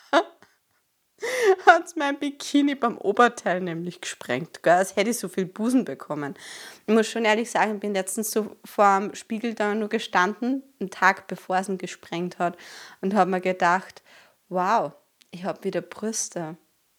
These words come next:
Wie cool." So, ich sag ja, vor jeder, vor jeder Diät und vor jedem,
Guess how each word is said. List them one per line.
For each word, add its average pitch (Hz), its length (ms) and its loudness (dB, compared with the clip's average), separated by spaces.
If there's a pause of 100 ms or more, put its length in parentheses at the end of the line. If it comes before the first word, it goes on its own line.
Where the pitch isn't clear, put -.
(200)
Wie 208 200 -6 (240)
cool." 240 500 0 (460)
So, 226 320 2 (360)
ich 214 140 -10
sag 226 220 0
ja, 247 100 0
vor 233 140 0
jeder, 226 340 0 (240)
vor - 180 0
jeder 226 300 0
Diät 233 520 -4
und 196 180 -8
vor 196 80 0
jedem, 208 360 0